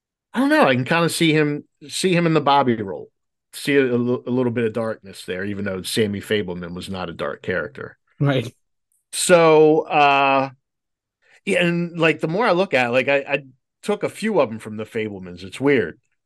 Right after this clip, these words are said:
Speaker 1: Um, there are a lot of young people in that movie. Uh, for Lisa, um, and man, I hate to do this because Rachel Miner's performance as Lisa in, in Bully is, like, one of my all-time favorite performances. I just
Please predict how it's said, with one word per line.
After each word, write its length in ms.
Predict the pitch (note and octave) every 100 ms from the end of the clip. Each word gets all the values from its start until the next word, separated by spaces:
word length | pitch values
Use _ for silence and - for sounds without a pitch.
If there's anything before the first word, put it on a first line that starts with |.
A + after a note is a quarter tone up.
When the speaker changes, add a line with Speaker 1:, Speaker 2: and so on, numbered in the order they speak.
| _ -
Speaker 1:
Um, 500 | B2 A#2 A2+ G#2+ A#2
there 160 | B2+
are 40 | A#2
a 60 |
lot 180 | A2 A2
of 60 | G#2
young 200 | G2+ G#2
people 240 | E3+ E3
in 60 | G#2
that 180 | F2+ E2+
movie. 400 | F2+ E2+ E2+ - _ _ _ _ _ -
Uh, 260 | D3+ D3
for 280 | C#3+ - D#3
Lisa, 640 | D3 F3+ A#3 - A#3 A3+ A3 _ _ _ _ _ _ _
um, 460 | D#3 D3 C#3+ C#3 - _
and 260 | E3 D3+ C#3+
man, 240 | F3 D3+
I 60 | C#3
hate 180 | F3 E3+
to 60 |
do 180 | C3+ C#3+
this 140 | C#3+
because 300 | - B2+ C3+
Rachel 400 | A#2+ E3 A3 F#3
Miner's 540 | E3 D3 D#3 E3 E3 D#3+ _ _ _ _
performance 640 | E3 - D#3 D#3+ E3 D#3+
as 160 | E3+ D3
Lisa 480 | D#3+ E3+ - E3 E3+
in, 220 | E3 D#3
in 180 | E3 D#3
Bully 300 | D3 E3 E3
is, 220 | C3+ A#2+
like, 200 | A#2 G2+
one 180 | F#2+ A#2+
of 40 | A#2
my 120 | A2
all-time 500 | A2+ B2 A#2 A#2+ A2+
favorite 380 | - A2 G2 -
performances. 720 | F#2+ - G#2 A2 A2 A#2+ A2
I 120 | G#2+
just 260 | B2+ C3